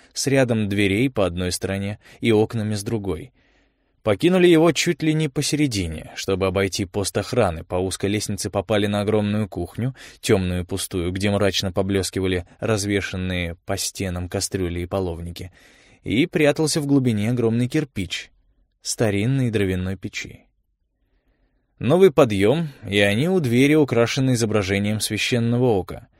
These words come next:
Тут Лорен приложил палец к губам, а сам вытащил из-под рясы слуховую трубку. «Там их трое», —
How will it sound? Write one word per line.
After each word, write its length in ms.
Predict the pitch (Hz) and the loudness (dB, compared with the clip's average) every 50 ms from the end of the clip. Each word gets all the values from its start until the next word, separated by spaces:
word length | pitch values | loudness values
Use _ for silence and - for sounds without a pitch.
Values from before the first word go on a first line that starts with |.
| _ _ _ _ _ _ _ | _ _ _ _ _ _ _
Тут 220 | - 170 180 - 131 | 0 0 2 2 2
Лорен 400 | 113 110 113 120 143 151 151 131 | 2 2 4 4 4 2 2 0
приложил 440 | - 127 120 120 113 120 143 131 | 0 2 4 4 4 4 2 2
палец 440 | 127 - 123 117 107 101 95 - - | 2 2 0 2 2 0 -2 -4 -6
к 60 | 110 | -8
губам, 560 | 101 101 101 113 113 110 135 165 180 170 147 - _ _ - - | -8 -4 -2 -2 0 0 0 0 0 -2 -4 -8 _ _ -20 -8
а 120 | - 113 107 | -6 -4 -2
сам 280 | - - 170 165 139 | 0 0 0 0 0
вытащил 460 | 127 143 131 135 123 - - 120 113 110 | 0 0 0 0 -2 -2 -2 -2 -2 -2
из-под 260 | - - 101 98 98 | -2 -2 -4 -2 0
рясы 300 | 113 131 131 123 - 113 | 0 -2 -2 -2 -4 -6
слуховую 540 | - - 123 127 - 120 117 120 127 127 123 | -6 -4 -6 -4 -2 -2 -2 0 0 0 0
трубку. 460 | - 110 92 - _ - 101 - - _ _ _ _ _ _ _ _ _ _ _ _ _ _ | -2 -4 -6 -6 _ -14 -16 -16 -20 _ _ _ _ _ _ _ _ _ _ _ _ _ _
«Там 240 | - 120 - 107 107 | -6 -6 -4 -4 -4
их 120 | 107 - | -8 -8
трое», — 440 | - - 110 98 - - - - - | -8 -8 -8 -8 -8 -10 -10 -12 -14